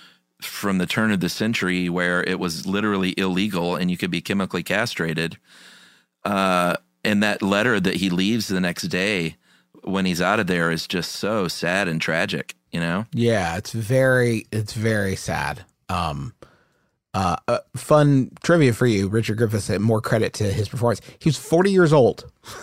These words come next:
Speaker 2: <laughs> when this movie was filmed.
Speaker 1: Shut up, really?
Speaker 2: Yeah, yeah, he was forty. Went
Speaker 1: Oh,
Speaker 2: on to,
Speaker 1: wow. <laughs>
Speaker 2: yeah. It's wild. I mean, wild. Yeah,
Speaker 1: He's
Speaker 2: I mean,
Speaker 1: nine
Speaker 2: it's,
Speaker 1: years
Speaker 2: but
Speaker 1: younger
Speaker 2: you're
Speaker 1: than me.
Speaker 2: absolutely, that's the read, though. He does, he is not meant to read as a forty-year-old dude. He is
Speaker 1: I don't
Speaker 2: absolutely
Speaker 1: think so.
Speaker 2: being older.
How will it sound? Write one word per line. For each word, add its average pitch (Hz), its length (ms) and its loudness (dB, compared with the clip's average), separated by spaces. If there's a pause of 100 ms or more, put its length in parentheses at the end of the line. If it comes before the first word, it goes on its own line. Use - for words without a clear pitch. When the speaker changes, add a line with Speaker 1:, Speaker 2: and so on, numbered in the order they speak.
Speaker 2:
<laughs> - 460 -20
when 123 140 4
this 113 180 2
movie 117 180 4
was 101 200 -2
filmed. - 220 0
Speaker 1:
Shut 104 420 -2
up, 92 300 -2
really? 101 320 0
Speaker 2:
Yeah, 120 140 2 (280)
yeah, 120 300 4
he 127 80 2
was 127 100 4
forty. 120 380 2 (240)
Went 131 160 4
Speaker 1:
Oh, 139 40 6
Speaker 2:
on 135 80 6
to, 135 80 6
Speaker 1:
wow. 127 100 2 (100)
<laughs> 120 100 -8
Speaker 2:
yeah. 113 220 2 (520)
It's - 140 -8
wild. 139 400 4 (140)
I 127 40 0
mean, 127 200 4
wild. 131 300 4 (120)
Yeah, 131 220 4
Speaker 1:
He's 80 80 2
Speaker 2:
I - 20 2
mean, 139 160 6
Speaker 1:
nine 170 120 6
Speaker 2:
it's, 175 80 4
Speaker 1:
years 165 180 4
Speaker 2:
but 151 80 6
Speaker 1:
younger 170 140 6
Speaker 2:
you're 196 120 8
Speaker 1:
than 143 140 6
me. - 40 4
Speaker 2:
absolutely, 196 380 8
that's 170 240 4
the 156 100 6
read, 156 300 4
though. - 260 -4 (200)
He 147 120 0
does, 131 300 2
he 139 100 4
is 123 120 4
not 151 200 4
meant 139 220 4
to - 120 -2
read 110 220 0
as - 100 -10
a 92 40 -8
forty-year-old 90 560 -4
dude. 71 180 -8
He 101 100 -4
is 107 120 -2
Speaker 1:
I 85 60 -2
don't 98 140 -2
Speaker 2:
absolutely 123 280 2
Speaker 1:
think 87 60 0
so. 85 120 -2 (120)
Speaker 2:
being - 60 -4
older. - 280 -8